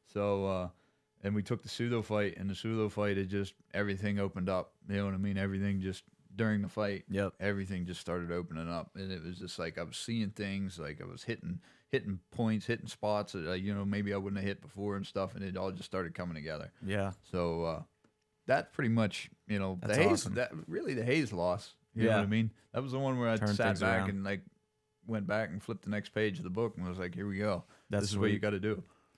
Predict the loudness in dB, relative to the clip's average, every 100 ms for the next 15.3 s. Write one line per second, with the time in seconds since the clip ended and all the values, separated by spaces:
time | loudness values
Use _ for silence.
0 | _ 2 2 4 2 4 0 0 2 2
1 | 2 0 -2 -4 -2 -2 -2 -10 -12 _
2 | 0 0 0 0 2 2 2 0 0 0
3 | -2 0 0 -2 -4 -4 -2 -4 -8 _
4 | _ _ -20 -20 _ 4 6 8 6 6
5 | 6 4 2 0 0 0 -8 -16 _ _
6 | -2 2 4 4 6 6 4 0 0 -20
7 | _ -2 2 2 2 2 0 0 2 2
8 | 2 4 2 2 0 -2 0 0 0 -2
9 | -2 -4 -8 -2 0 2 0 0 4 6
10 | 6 6 2 0 -4 -4 2 8 8 6
11 | 0 2 4 4 2 0 -2 -6 -10 -20
12 | -2 2 2 2 0 0 -2 -10 _ -20
13 | _ _ -4 -2 -2 -6 -10 -20 _ _
14 | 0 0 2 0 0 -2 -8 -10 -10 -6
15 | -4 -4 -8